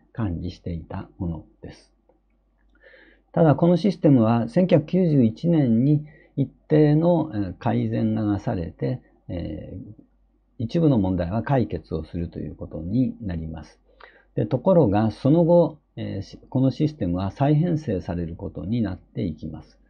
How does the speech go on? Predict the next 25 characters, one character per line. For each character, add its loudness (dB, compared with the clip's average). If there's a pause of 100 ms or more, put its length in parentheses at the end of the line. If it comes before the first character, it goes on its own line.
(340)
で、 -8
こ 0
の 4
時 0
代、 2
千 2
九 0
百 -4
九 4
十 6
年 8
代 4
以 4
後 0
は、 -4 (640)
在 2
日 2
朝 0
鮮 0
人 2
で 2
は -4
な -4
く -20
て、 -8